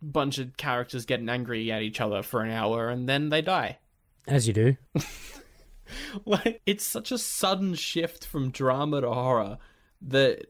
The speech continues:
Speaker 1: it's so jarring that it doesn't really work for the most part. And then the ending is, again, so jarring and so sudden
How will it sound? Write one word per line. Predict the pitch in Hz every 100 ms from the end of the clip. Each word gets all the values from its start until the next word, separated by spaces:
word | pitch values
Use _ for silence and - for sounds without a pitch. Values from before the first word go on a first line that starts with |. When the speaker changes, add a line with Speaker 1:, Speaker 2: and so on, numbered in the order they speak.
| -
Speaker 1:
it's | 151 151
so | - - 175 220
jarring | 143 139 139 170 147 123 117
that | 131
it | 127
doesn't | 165 202 -
really | 131 160 262 294 277 170
work | 117 107 104 117 - - _ _
for | -
the | 135
most | 135 147 151 -
part. | - 110 104 104 - _ _ _ -
And | 147 151
then | 196 233
the | 196 151
ending | 214 226 170
is, | 139
again, | 147 135 226 135 113
so | - 190
jarring | 156 156 160 143 131
and | 120
so | - 135
sudden | - 160 175 117 107